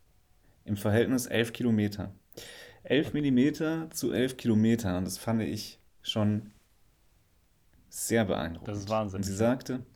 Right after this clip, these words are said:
Speaker 1: sie sagte, stellen Sie sich vor, Sie haben eine Taschenlampe, die leuchtet genau elf Millimeter weit. Und jetzt haben Sie einen langen Tunnel,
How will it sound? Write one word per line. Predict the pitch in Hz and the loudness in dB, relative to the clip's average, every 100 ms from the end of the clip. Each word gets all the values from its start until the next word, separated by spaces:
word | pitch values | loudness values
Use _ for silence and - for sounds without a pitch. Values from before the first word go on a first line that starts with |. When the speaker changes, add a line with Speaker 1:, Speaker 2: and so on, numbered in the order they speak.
| - - | -20 -18
Speaker 1:
sie | - 98 | -8 0
sagte, | 104 120 120 123 120 - - - | 2 2 0 -2 -2 -8 -20 -18
stellen | - 117 | -4 0
Sie | 110 | 0
sich | 107 | 0
vor, | 120 120 | 2 4
Sie | 113 | 4
haben | 107 101 | 2 0
eine | 95 92 | -2 -2
Taschenlampe, | 110 - 120 123 131 | -2 0 2 2 0
die | 101 | 0
leuchtet | 101 104 - | 2 0 -2
genau | - 101 107 | -2 0 0
elf | 110 - | -2 -2
Millimeter | 101 92 95 92 76 | 0 0 -2 -4 -8
weit. | 71 - - _ _ - - - - - - | -8 -12 -18 _ _ -20 -20 -20 -20 -20 -6
Und | 101 98 | 0 0
jetzt | 101 107 | 0 2
haben | 113 | 2
Sie | 110 | 2
einen | 71 98 95 | 2 2 2
langen | 92 139 156 | 2 2 0
Tunnel, | - 156 107 131 | 0 2 4 2